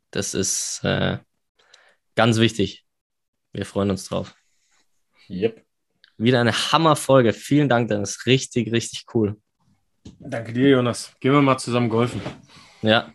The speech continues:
Speaker 1: ich freue mich drauf. Hast du deine Platzreife schon?
Speaker 2: Nee.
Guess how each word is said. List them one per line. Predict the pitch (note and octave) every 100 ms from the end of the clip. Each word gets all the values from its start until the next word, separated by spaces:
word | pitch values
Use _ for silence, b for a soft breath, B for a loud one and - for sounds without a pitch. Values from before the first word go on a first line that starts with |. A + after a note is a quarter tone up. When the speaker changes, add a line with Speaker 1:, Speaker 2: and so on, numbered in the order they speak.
| -
Speaker 1:
ich | -
freue | - A2+
mich | B2
drauf. | - - - _ _ _ -
Hast | C#3
du | C#3+
deine | C3+ B2
Platzreife | C#3+ C#3+ A2 G2+
schon? | - G2 - _ _ _ _ _ -
Speaker 2:
Nee. | F#2+ -